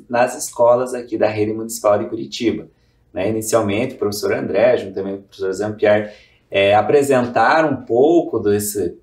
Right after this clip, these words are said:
programa que é desenvolvido dentro das escolas e também alguns dos grandes eventos que são realizados aí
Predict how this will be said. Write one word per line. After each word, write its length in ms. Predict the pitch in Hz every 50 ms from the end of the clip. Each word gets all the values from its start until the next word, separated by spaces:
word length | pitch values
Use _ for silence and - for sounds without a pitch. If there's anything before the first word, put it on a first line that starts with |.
| _ _ -
programa 520 | 110 110 104 101 98 101 113 135 139 139 -
que 100 | - 107
é 60 | 101
desenvolvido 600 | 98 101 104 110 107 104 104 107 107 107 107 104
dentro 460 | 98 101 101 110 131 143 147 - 110
das 200 | 104 101 98 98 110
escolas 540 | 110 - - - - - 113 120 127 123 139
e 100 | 139 139
também 420 | - 160 151 139 135 127 135 135 -
alguns 640 | 127 131 147 139 - 131 139 156 175 190 190 156 151
dos 160 | 156 139 127
grandes 440 | 113 113 117 123 123 123 127 127 139
eventos 440 | 147 135 - 120 117 117 127 135 -
que 100 | 135 135
são 280 | - - 117 113 113
realizados 800 | 110 113 117 113 123 123 123 - 104 104 107 110 110 110 107 104
aí 360 | 107 95 95 104 110 110 -